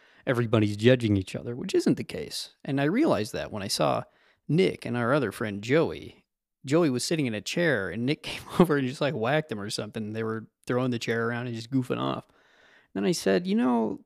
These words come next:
that's what it's all about." That's the thing that shouldn't change, is the goofing about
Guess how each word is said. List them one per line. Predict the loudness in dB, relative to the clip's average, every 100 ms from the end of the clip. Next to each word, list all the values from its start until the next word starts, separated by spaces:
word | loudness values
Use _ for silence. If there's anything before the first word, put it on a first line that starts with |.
| -2
that's | 0 2 2
what | 0
it's | 2
all | 4 4
about." | 6 4 4 -4 _ _ _ _ _ _ _ _ -2
That's | 0 0 0
the | 4
thing | 6 8
that | 6
shouldn't | 6 4 4 0
change, | 0 0 0 -6 -16 -16 -6
is | -4 -4 -6 -4
the | 0 0 2
goofing | 4 4 4 2
about | 4 4 2 -2